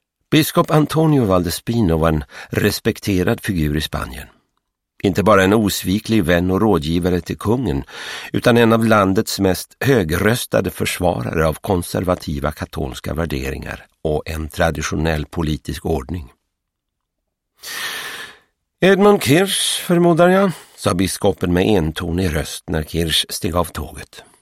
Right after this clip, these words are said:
"Det stämmer", sa Kirsch leende och tog sin värds beniga hand. "Biskop Valdespino, jag vill tacka er för att ni ordnade det här mötet."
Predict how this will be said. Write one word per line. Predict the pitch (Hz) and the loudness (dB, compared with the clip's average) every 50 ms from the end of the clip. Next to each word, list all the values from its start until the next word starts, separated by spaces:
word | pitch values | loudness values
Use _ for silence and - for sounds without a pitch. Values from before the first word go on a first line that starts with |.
| _ _ _ _ _ _ _ _ _ _ _ _ _ _ _ _ _ _ - | _ _ _ _ _ _ _ _ _ _ _ _ _ _ _ _ _ _ -6
"Det | 92 95 | -4 -4
stämmer", | 92 - 127 113 104 104 107 113 123 117 _ _ _ _ _ _ _ _ _ | 0 2 4 4 6 6 4 4 2 -2 _ _ _ _ _ _ _ _ _
sa | - - - | -8 -6 -6
Kirsch | - - - 87 85 85 - - | -6 -4 -4 -6 -4 -4 -6 -4
leende | 98 95 90 76 73 73 71 71 73 - _ _ _ - | -2 -2 -2 -2 -4 -6 -6 -8 -10 -12 _ _ _ -16
och | - - - - - - 87 - | -14 -14 -14 -4 -2 -2 -2 0
tog | - 98 85 - | -2 -2 -2 -2
sin | - 98 87 90 | -2 -2 0 0
värds | 78 78 80 78 76 - - - | 0 0 0 0 -2 -4 -6 -6
beniga | 117 95 110 101 80 69 73 80 85 87 85 | -4 -2 -2 -2 -2 -2 -6 -6 -6 -6 -6
hand. | 67 71 - - - - - - _ _ _ _ _ _ _ _ _ _ _ _ _ _ _ _ - - - - - - - - - - - - - _ _ _ _ _ | -6 -8 -10 -12 -14 -18 -20 -20 _ _ _ _ _ _ _ _ _ _ _ _ _ _ _ _ -18 -16 -14 -14 -14 -14 -14 -16 -16 -18 -20 -20 -20 _ _ _ _ _
"Biskop | - 151 156 - - 170 170 147 | 2 2 2 2 2 2 2 2
Valdespino, | 143 143 175 180 165 151 139 - - - 185 185 185 165 107 82 - - - - _ _ _ _ _ | 4 4 4 4 4 2 0 0 0 0 4 4 6 6 4 2 0 -6 -14 -20 _ _ _ _ _
jag | - 123 135 143 | 2 4 4 6
vill | 139 143 127 127 139 147 156 160 156 151 - | 6 4 4 4 4 4 4 2 2 2 2
tacka | 175 170 - - - - 196 202 | 2 2 2 0 -2 0 2 2
er | - 98 87 87 | 4 4 2 0
för | 82 - 104 | 0 2 2
att | 107 104 - | 2 2 2
ni | - 98 98 104 | 2 2 2 4
ordnade | 127 117 85 87 107 139 156 | 2 2 2 2 2 2 2
det | 101 | 2
här | 85 87 | 2 4
mötet." | 82 92 220 - - - - - - - - | 4 4 2 2 0 -4 -6 -6 -6 -8 -12